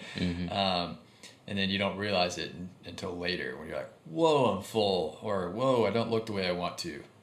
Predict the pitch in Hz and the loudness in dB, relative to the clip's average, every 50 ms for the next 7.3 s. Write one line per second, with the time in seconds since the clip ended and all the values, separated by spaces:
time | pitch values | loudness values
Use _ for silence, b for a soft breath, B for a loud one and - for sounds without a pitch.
0 | - - 95 90 90 87 85 85 87 101 - - 107 104 101 98 95 92 B B | -12 -8 -6 -4 -4 -4 -4 -6 -6 -2 0 2 4 4 4 4 2 0 B B
1 | B B B B - - 117 127 131 127 117 107 104 - - - - 113 113 113 | B B B B 2 4 4 6 6 4 4 2 2 0 -2 2 4 6 6 4
2 | 110 - 110 104 107 107 107 107 - - - 101 104 104 104 101 104 101 98 98 | 4 0 -2 -2 0 0 0 0 -2 -4 -4 -4 -4 -4 -4 -2 2 2 2 2
3 | - - 101 101 98 98 98 98 95 B B B B B B B B B B - | 0 0 2 4 4 4 4 2 0 B B B B B B B B B B -16
4 | - - 95 95 92 92 90 87 87 85 90 - - - - - - - - - | -10 -6 -4 0 0 2 2 0 0 -2 -6 -10 -16 -20 -20 -20 -20 -20 -20 -20
5 | - - 101 98 101 104 - - 98 98 98 95 98 95 - 95 92 95 95 - | -14 -4 0 2 2 2 2 2 2 4 4 4 2 0 0 2 2 2 2 0
6 | - 104 101 - - 90 - 113 104 101 101 95 90 87 87 90 - - - 98 | 0 -2 -2 -2 -4 -4 -4 -4 -4 -4 -4 -4 -4 -4 -6 -6 -8 -6 -6 -6
7 | 90 85 82 - - - | -6 -8 -10 -12 -12 -14